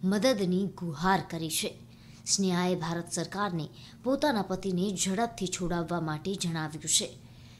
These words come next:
ત્યારે હવે ભારત સરકાર સ્નેહાની કેવી રીતે મદદ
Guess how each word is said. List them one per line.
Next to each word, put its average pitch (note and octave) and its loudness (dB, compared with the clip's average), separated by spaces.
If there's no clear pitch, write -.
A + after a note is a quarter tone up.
ત્યારે E3+ 2
હવે F#3+ 2
ભારત - -4
સરકાર G3+ 0
સ્નેહાની G#3 4
કેવી F3+ 0
રીતે F3 -2
મદદ D#3 -4